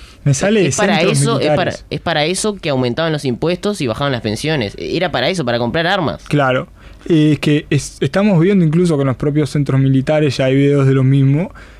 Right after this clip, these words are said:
Speaker 1: están llegando helicópteros que no tienen la bandera colombiana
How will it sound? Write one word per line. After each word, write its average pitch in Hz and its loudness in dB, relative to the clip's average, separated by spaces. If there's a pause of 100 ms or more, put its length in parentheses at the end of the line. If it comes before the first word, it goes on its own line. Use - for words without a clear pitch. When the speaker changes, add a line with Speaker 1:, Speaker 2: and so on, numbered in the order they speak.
(140)
Speaker 1:
están 170 2
llegando 156 2
helicópteros 147 0 (460)
que 143 0
no 147 2
tienen 185 0
la 147 2
bandera 156 0
colombiana 151 2